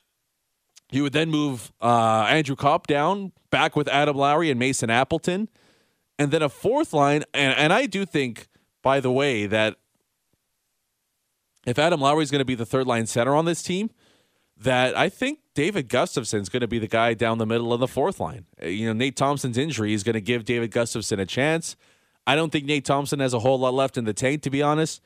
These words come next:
But I, I think it's, I, I, I just don't see why the Jets wouldn't give Gustafson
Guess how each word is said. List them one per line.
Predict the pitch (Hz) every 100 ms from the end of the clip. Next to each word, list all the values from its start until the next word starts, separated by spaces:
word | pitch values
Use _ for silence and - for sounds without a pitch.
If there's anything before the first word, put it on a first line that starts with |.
| _ _ _ _
But | 101 117
I, | 113 151 135
I |
think | - 156
it's, | 143 - - - -
I, | - 175
I, | 139 175 127
I |
just | 170 170
don't | 190
see | -
why | 165 165
the | 151
Jets | 156 139
wouldn't | 131 170 147
give | 117 95
Gustafson | - 120 - - - 101